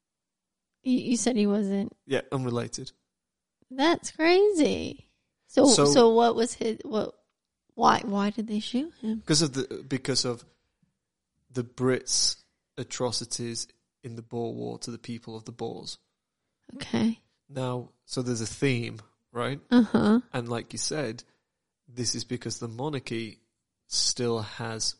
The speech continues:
Speaker 2: power and direction in terms of how they're governing the, the empire. This, this, this is all empire stuff,
Speaker 1: Yep.
Speaker 2: right? This is all
Speaker 1: Mm-hmm.
Speaker 2: empire stuff.
Speaker 1: Yeah, they, yeah.
Speaker 2: So,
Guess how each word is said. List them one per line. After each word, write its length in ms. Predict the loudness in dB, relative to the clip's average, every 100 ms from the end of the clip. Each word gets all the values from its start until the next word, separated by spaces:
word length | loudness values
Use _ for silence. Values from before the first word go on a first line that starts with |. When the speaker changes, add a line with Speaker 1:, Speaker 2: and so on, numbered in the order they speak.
| _ -16
Speaker 2:
power 500 | -6 -4 -4 -4 -8
and 140 | -10
direction 640 | -12 -10 -8 -10 -8 -12
in 120 | -12 -14
terms 400 | -12 -14 -14 -18
of 180 | -18 _ _ _ _
how 200 | -8 -8
they're 140 | -8 -10
governing 640 | -4 -4 -4 -10 -12 -16
the, 120 | -20 -12
the 220 | -4 -2 -2
empire. 500 | -4 -6 -6 -6 -2
This, 160 | 0 0
this, 220 | 0 -2
this 240 | 2 2 4
is 80 |
all 160 | 2 2
empire 360 | -2 -4 -6 -2
stuff, 440 | -4 -4 -10 -6
Speaker 1:
Yep. 160 | 2 2
Speaker 2:
right? 180 | 2 -6 -4
This 260 | 2 2
is 80 | 4
all 100 | 4
Speaker 1:
Mm-hmm. 100 | 4
Speaker 2:
empire 300 | 2 -6 -10
stuff. 300 | -8 -10 -10 _ -16 -4
Speaker 1:
Yeah, 280 | -2 -2 -2
they, 120 | -4
yeah. 280 | -2 -4 -6 -10 _ _ _ _ _ _ _ -6
Speaker 2:
So, 440 | 0 2 2 -2